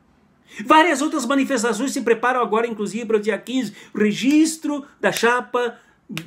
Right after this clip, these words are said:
de Lula como candidato a presidente, sempre priorizando as eleições, infelizmente.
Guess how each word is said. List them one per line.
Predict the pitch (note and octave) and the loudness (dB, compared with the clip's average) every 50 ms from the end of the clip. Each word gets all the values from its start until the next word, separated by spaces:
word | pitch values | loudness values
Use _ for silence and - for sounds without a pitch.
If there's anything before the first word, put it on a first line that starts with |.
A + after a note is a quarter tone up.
| - _ _ - | -16 _ _ -12
de | - E3 A3 A3+ | -4 0 2 4
Lula | G#3+ G#3 C4+ D#4 D#4+ D4+ C#4+ B3 | 4 6 6 6 6 6 4 2
como | - A#3 A#3 A3+ G#3+ | 2 0 0 0 2
candidato | A3+ A3 G#3+ - A#3 A3+ A#3 | 2 0 2 0 -2 -2 -2
a | A#3 | -2
presidente, | A3 G#3+ G3+ - - A#3 G#3 G#3 - - - | -2 -2 -2 -2 0 -2 -2 -2 -6 -12 -8
sempre | - - D3 G3+ A#3 A3 - | 2 4 6 6 6 4 0
priorizando | - - B3+ B3+ B3 A#3 G#3 A#3 A#3+ A#3 | -4 -6 -6 -6 -4 0 2 2 2 2
as | A3 G#3 | 0 0
eleições, | A#3 A#3 A#3 G#3 - D4 D#4+ D#4+ C#4+ F3+ C#3 - - - _ _ - | -2 -2 -2 -2 -4 -6 -4 -4 -4 -6 -8 -10 -12 -18 _ _ -4
infelizmente. | B3+ G#3+ A3+ A3 G#3 G3 A#3+ E4 F4 E4+ C#4+ G#3 - D3 C3 - | -2 0 0 0 0 0 2 2 2 2 2 -2 -6 -12 -16 -18